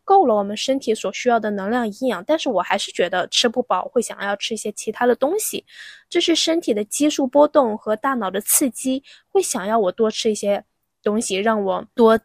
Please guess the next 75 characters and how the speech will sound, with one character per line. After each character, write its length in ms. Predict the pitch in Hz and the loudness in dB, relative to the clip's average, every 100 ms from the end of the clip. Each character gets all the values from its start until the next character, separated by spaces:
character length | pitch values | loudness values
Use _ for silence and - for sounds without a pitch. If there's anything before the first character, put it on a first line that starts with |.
| - | -2
储 180 | - 208 | -2 0
存 220 | 214 226 | 0 0
一 20 | |
点 260 | 233 185 240 | 2 0 -4
能 260 | 214 196 214 | -4 0 2
量， 240 | 262 214 | 4 4
让 160 | 220 196 | 2 2
我 80 | |
体 180 | 202 202 | 0 -2
重 160 | 190 220 | -2 -2
回 180 | - 202 | -2 2
到 140 | 220 | 2
原 220 | 196 196 | 0 -4
先 180 | 208 240 | -2 -2
习 220 | - - | -2 -6
惯 180 | 190 247 | -2 -2
的 220 | 202 185 - | -2 -6 -8
五 120 | 208 | -8
十 140 | 196 | -8
三 200 | 196 196 | -8 -8
公 160 | 190 190 | -6 -8
斤。 280 | 190 190 220 _ - | -8 -12 -14 _ -4
这 140 | 403 | 0
也 140 | 359 214 | 2 2
是 180 | 262 | 0
减 180 | 233 190 | 0 -2
重 180 | 214 254 | 0 2
过 120 | 285 | 4
程 200 | 262 220 | 2 0
中 240 | 220 247 254 | 0 0 0
会 180 | 277 247 | -2 -4
经 180 | 302 | -4
常 160 | 294 254 277 | -4 -2 0
遇 140 | 277 | 0
到 180 | 262 220 | 0 -2
的， 100 | 202 | -4
也 80 | 196 | -6
是 300 | 240 220 208 _ 214 - | 0 0 -2 _ -12 -6
比 100 | 214 | 0
较 140 | 294 | 2
难 240 | 247 175 | 2 -2
的 60 | 302 | -2
一 100 | 240 | 2
个 120 | 254 | 0
坎 260 | 247 - 202 - | 0 -4 -6 -8
了。 180 | - - - | -14 -14 -4
我 100 | 208 | -4
们 160 | 196 214 | -2 0
大 220 | 294 269 | 2 2
脑 180 | 226 196 | 0 -4
和 140 | 220 | -4
身 240 | 226 262 269 | -4 -2 -4
体 140 | 220 | -4
要 100 | 226 | -4
做 160 | - 247 | 0 0
对 220 | 320 277 | 0 -2
抗。 280 | - 302 - _ _ - - - _ | 0 0 -2 _ _ -20 -20 -20 _
其 180 | - 320 | -2 0
实 160 | 330 | 0
通 180 | 311 330 | -2 2
过 200 | 330 302 | 6 6
简 200 | - 202 | 4 0
单 140 | 240 262 | 0 0
的 100 | 254 | 0
计 220 | - 285 | 0 -2
算， 320 | - 277 214 | 0 -4 -2
我 120 | - 202 | 0 0
们 160 | 208 | -2
知 160 | - 269 | -4 0
道 140 | 262 | 0
减 200 | - 190 | 0 -8
重 160 | 208 226 | -6 -4
的 80 | 214 | -4
时 220 | - 202 | -6 -4
候 260 | - 214 | -2 -2